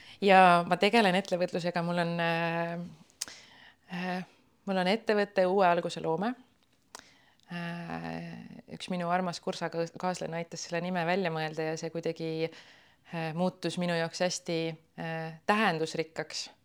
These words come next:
sest see uue alguse loome saab olla mis iganes, äh,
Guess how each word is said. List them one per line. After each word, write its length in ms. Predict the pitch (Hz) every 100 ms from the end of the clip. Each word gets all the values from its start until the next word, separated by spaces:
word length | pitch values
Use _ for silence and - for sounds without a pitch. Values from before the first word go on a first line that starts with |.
| _ _ _ _ _ _ _ _ _
sest 280 | - 170 -
see 100 | 170
uue 300 | 180 196 185
alguse 400 | 170 180 165 165
loome 460 | 165 185 180 160 156 151 _
saab 300 | - 170 160 165
olla 360 | 160 156 156 160
mis 220 | 165 -
iganes, 480 | 165 147 143 151 - - _ _ 160
äh, 480 | 160 156 - -